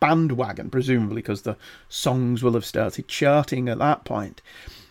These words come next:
But they started rerunning the show in nineteen eighty-one, and the B B C stayed steadfast to the Monkees' cause till about nineteen eighty-seven.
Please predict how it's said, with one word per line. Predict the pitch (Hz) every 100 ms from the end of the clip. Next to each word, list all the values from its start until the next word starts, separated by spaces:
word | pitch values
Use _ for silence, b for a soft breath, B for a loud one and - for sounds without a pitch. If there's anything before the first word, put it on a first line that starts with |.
| _
But | 120 143 175 -
they | 170
started | - - 208 240 226 170
rerunning | 175 190 180 160 208 226 208
the | 147
show | - 135
in | 131 131
nineteen | 151 151 - 160
eighty-one, | 156 - - 135 120 143 143 113 - _ _ _ _ b b b b b _ 143
and | 143 139 139 123
the |
B | 120 220
B | 208
C | - 147
stayed | 135 - 139 127 -
steadfast | - - 185 165 - 131 127 -
to | 147
the | 135
Monkees' | 131 127 139 -
cause | - 151 139
till | 143
about | 139 170
nineteen | 151 156 160 - 156
eighty-seven. | 147 - 151 - - 165 143 117